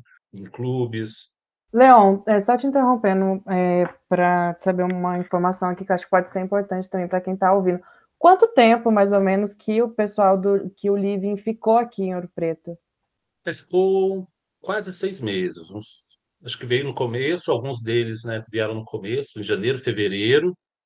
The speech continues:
Speaker 1: e aí eles vão ser, né, essa relação, rela-, essas relações contraditórias, né, com o festival, né,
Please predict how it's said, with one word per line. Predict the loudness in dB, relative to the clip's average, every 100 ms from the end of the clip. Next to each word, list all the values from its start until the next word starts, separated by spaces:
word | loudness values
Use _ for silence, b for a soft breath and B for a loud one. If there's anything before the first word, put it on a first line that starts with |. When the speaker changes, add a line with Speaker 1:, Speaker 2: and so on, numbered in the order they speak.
| _ _ _
Speaker 1:
e | -6 -4 -4 -8 _ _ _
aí | 2 2
eles | 0 -4
vão | -4 -4
ser, | -4 -6 _
né, | -8 -4 -4 -4 -6 -14 _ _ _ _ _ -10
essa | -4 0
relação, | 2 0 0 -2 -2 -2
rela-, | -4 -2
essas | -2 -4 -10 -8 -2
relações | -2 0 -4 -4
contraditórias, | -8 -2 -2 -2 _ 0 2 -2 -8 -16 _ _ _
né, | -10 -8
com | -8
o |
festival, | -4 -4 -4 -6 -4 -4 -6 _ _
né, | -16 -12 -10 -8 -6 -8